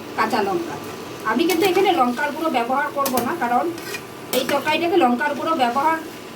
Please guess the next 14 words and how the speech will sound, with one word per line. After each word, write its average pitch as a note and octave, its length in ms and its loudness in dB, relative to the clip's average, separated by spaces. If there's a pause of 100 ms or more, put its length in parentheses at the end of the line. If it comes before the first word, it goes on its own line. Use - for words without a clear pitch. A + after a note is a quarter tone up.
(300)
করলে D4+ 260 0
কিন্তু E4 240 0
খুব E4+ 160 4
একটা F#4+ 120 2 (100)
ভালো A#3+ 220 4
লাগবে D4 180 0
না, D#4+ 140 0
বেশি F4 160 2 (120)
ঝাল A#3 240 2
ঝাল D#4+ 180 2
হলে E4 200 2
কিন্তু E4 180 4
এই - 100 -2
তরকারিটা C#4 320 0